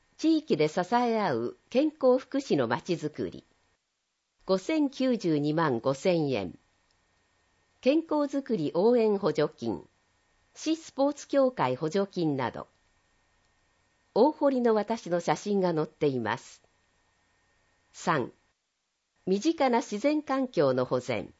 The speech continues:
五千三百九十一万三千円。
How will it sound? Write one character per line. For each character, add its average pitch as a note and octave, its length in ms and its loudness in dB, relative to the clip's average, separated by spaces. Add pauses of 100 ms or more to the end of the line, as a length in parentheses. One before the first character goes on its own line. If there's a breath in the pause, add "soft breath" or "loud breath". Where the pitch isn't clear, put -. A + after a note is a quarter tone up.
(840)
五 F3+ 100 2
千 C#4+ 300 0
三 B3 260 0
百 E3+ 300 -6
九 C4 260 -2
十 D3+ 220 0
一 G3 240 -4
万 D#3+ 240 2
三 E3 300 -2
千 C3+ 300 0
円。 F#2+ 240 -4